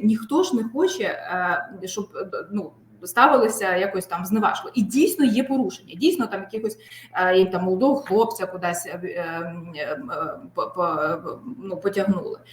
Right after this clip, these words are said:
Е, до речі, е, я не знаю, мені здається, це і розглядається, і, і так має бути. Е, питання з, е, патрульними, е, і, і, е, хабарями на дорогах, як, е, в тому числі ви, ви, е, вирішилось?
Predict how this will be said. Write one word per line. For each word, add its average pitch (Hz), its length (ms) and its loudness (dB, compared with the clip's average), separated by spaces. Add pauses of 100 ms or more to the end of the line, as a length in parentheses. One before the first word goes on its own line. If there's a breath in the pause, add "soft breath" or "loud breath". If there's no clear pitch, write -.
(240 loud breath)
Е, 202 300 2
до 247 100 6
речі, 339 280 6
е, 214 720 4
я 262 100 6
не 254 60 6
знаю, 262 140 6
мені 262 120 8
здається, 269 240 2
це 269 240 0
і 240 200 2
розглядається, 233 640 0
і, - 100 -6
і - 160 -10
так 247 240 0
має 208 360 4
бути. - 220 -14 (400 loud breath)
Е, - 20 2
питання 349 420 4
з, - 160 2
е, 247 140 2
патрульними, 254 580 8
е, 196 640 2
і, 214 40 2
і, 214 300 2
е, 196 340 4
хабарями 285 400 2
на 196 100 4
дорогах, 180 400 -4
як, 330 280 2
е, - 60 -2
в 175 120 -6
тому 202 180 4
числі 196 200 -2
ви, 175 260 -2
ви, 185 100 0
е, 170 400 -6
вирішилось? 160 420 -6